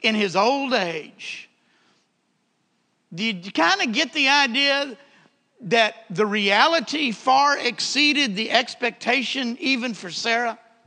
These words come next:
But then we got a little problem because of the problem we had before. The angel grew, the angel,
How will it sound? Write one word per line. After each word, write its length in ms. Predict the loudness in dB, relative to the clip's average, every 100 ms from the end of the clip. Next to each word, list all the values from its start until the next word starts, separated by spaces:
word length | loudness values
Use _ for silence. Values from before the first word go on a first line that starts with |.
| _ _ _ _ _ _ _ _ _ -20 _ -6
But 140 | -4
then 160 | -2 -4
we 120 | -6 0
got 240 | 2 2
a 40 |
little 240 | 0 0 -2
problem 560 | 0 2 2 0 -10 -18 -20 _ _ -16
because 540 | -8 -2 4 4 4 4
of 300 | 4 2 -2
the 40 |
problem 460 | -2 2 2 0 -4
we 160 | -4
had 240 | -2 -4 -4
before. 460 | -10 -8 -10 -12 _ _ _ _ _ _ _ _ _ _ _ _ _
The 160 | 0 2
angel 340 | 2 2 -2
grew, 420 | 0 0 0 0 -4 -18 -14
the 180 | -10
angel, 440 | -8 -8 -8 -14